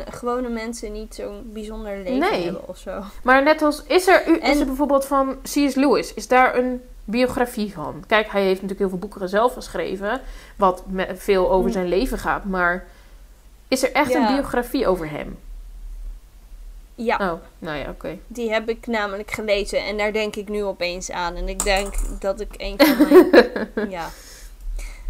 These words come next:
Speaker 1: Dan doen we die. Eh, dan is dat meteen een mooie intro,
Speaker 2: Ja.
Speaker 1: denk ik, in mijn eerste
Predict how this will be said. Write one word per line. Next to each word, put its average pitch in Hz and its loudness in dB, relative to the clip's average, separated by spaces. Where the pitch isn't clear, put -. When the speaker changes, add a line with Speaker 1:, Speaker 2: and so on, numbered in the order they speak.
Speaker 1:
Dan 214 2
doen 226 2
we 240 0
die. 247 -4
Eh, 208 -2
dan 214 -2
is 226 -6
dat 220 -2
meteen 220 -2
een 208 -6
mooie 208 -6
intro, 214 -6
Speaker 2:
Ja. 185 -2
Speaker 1:
denk 214 -2
ik, - -4
in 196 -8
mijn 185 -8
eerste 190 -10